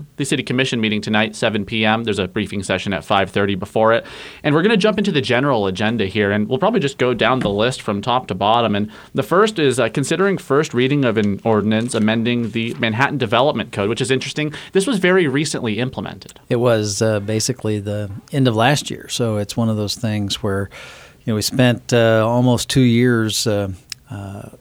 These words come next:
Speaker 2: redoing the existing codes, and the,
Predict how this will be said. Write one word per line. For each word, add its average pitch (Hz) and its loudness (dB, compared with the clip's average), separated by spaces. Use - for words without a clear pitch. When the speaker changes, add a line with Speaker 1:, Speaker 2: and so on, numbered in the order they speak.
Speaker 2:
redoing 123 4
the 101 -4
existing 104 -4
codes, 104 -6
and 98 -6
the, 95 -8